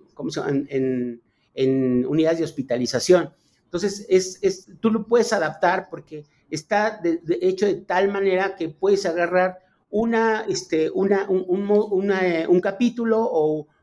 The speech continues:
o una, un-, a una sesión en particular, la puedes desarrollar porque eso es lo que necesitas hablar con tu paciente en particular. Digo, lleva un proceso, si te das cuenta, hay una línea durante todo el proceso de rehabilitación,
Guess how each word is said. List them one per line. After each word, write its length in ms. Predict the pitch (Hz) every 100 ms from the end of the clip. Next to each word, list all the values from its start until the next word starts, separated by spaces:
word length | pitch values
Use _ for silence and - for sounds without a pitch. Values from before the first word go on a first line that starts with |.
| -
o 140 | 147
una, 300 | 175 208 208 196 -
un-, 220 | 175 175
a 80 | 170
una 220 | 190 202
sesión 460 | 190 160 208 202
en 120 | 196 196
particular, 760 | 175 - - 196 208 233 226 - - -
la 220 | 170 -
puedes 200 | 202 208
desarrollar 500 | 214 175 180 202 202
porque 220 | 190 196
eso 100 | 208
es 60 | 220
lo 100 | -
que 100 | 160
necesitas 540 | 151 151 170 196 196
hablar 280 | 156 170 180
con 140 | 196
tu 140 | - 147
paciente 320 | 143 160 196
en 80 | -
particular. 640 | 151 151 - 180 220 214 _ _ _ -
Digo, 320 | 220 208 147
lleva 320 | 180 254 294
un 160 | 294 269
proceso, 400 | 269 226 240 -
si 120 | 160
te 100 | 165
das 100 | 196
cuenta, 180 | 214 220
hay 100 | 220
una 200 | 233 233
línea 440 | 226 226 220 226
durante 360 | 208 156 143 147
todo 160 | - 180
el 60 |
proceso 180 | 180 185
de 60 | 185
rehabilitación, 580 | 180 180 175 196 202